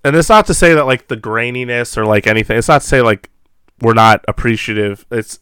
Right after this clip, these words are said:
that it, that it still exists, it's, or anything. It's just, it would be nice if this had more of a, a, just a better upkeep. Like, e-, like,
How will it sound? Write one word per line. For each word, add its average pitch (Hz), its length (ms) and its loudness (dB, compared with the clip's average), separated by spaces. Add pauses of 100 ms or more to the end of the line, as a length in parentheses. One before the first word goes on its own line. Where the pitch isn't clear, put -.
that 107 180 -2
it, 104 160 -10
that 101 160 -8
it 98 140 -16
still 98 480 -10
exists, 104 420 -8
it's, - 140 -14
or 95 160 -12
anything. 92 260 -10
It's 95 100 -12
just, 101 200 -10 (400)
it 135 80 2
would 175 160 2
be 175 100 2
nice 139 400 0
if 110 220 -10
this - 260 -6
had 110 340 -2
more 107 300 -4
of 104 120 -8
a, 95 280 -8
a, 98 180 -6 (360)
just - 160 -8
a 107 40 -6
better 104 300 -4
upkeep. 120 500 -6 (460)
Like, 123 180 0
e-, 175 220 -2
like, 147 260 -2